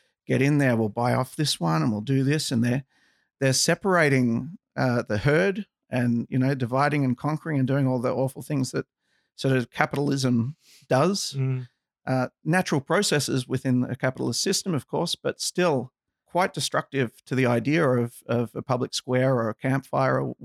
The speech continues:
Speaker 1: you know, those types of
Speaker 2: Mm.
Speaker 1: concepts, which is what I like about podcasting. So, um, I'm hoping that they shake <laughs> out in a way that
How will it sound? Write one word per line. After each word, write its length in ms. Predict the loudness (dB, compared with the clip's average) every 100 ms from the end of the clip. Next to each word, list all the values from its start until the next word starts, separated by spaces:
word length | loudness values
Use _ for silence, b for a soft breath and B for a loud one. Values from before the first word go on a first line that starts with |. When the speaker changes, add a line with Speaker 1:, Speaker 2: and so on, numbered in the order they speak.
| -6
Speaker 1:
you 60 | -2
know, 100 | 0
those 260 | 2 0
types 280 | -2 -4 -4
of 100 | -16
Speaker 2:
Mm. 40 | -2
Speaker 1:
concepts, 440 | 2 2 2 -2
which 160 | -4 -4
is 100 | -2
what 140 | 0
I 60 | 2
like 320 | 2 0 -2
about 260 | -6 -6 -6
podcasting. 600 | -8 -6 -10 -8 -10 -12 -14 _ _ _ _
So, 360 | 0 4 4 4
um, 260 | 2 2 2
I'm 120 | 2 4
hoping 360 | 4 2 2
that 160 | 0 0
they 140 | -2
shake 340 | 0 -2 0 0
<laughs> 60 |
out 100 | 0
in 100 | 0 -4
a 60 | -2
way 220 | -2 0
that 180 | 0